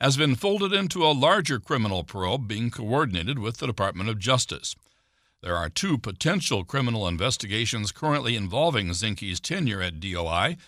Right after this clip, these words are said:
a grand jury probe of reports that he lied to federal investigators about the construction of a casino in Connecticut, and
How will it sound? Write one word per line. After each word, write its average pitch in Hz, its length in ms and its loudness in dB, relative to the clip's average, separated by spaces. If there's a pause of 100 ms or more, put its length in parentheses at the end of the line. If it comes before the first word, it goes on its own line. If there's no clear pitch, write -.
(340)
a 73 60 -20
grand 104 300 2
jury 117 280 4
probe 104 380 0
of 90 100 0
reports 107 540 -2
that 82 100 -6
he 92 160 -4
lied 113 460 2
to 101 80 -6
federal 98 400 -2
investigators 95 800 0
about 95 260 2
the 87 100 -8
construction 113 640 -4
of 92 140 -4
a 90 40 -6
casino 110 580 -2
in 90 120 -4
Connecticut, 131 640 -2 (520)
and 170 300 4